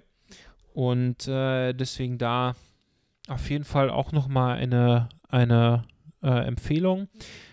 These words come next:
Äh, was uns auch wirklich beeindruckt war, hatte, war, dass, äh,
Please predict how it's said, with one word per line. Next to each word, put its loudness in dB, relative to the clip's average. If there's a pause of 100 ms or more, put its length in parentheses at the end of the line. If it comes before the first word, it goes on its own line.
(100)
Äh, 2
was -2
uns -4
auch -4
wirklich -4
beeindruckt -4
war, -2
hatte, -6
war, 0
dass, -6
äh, 2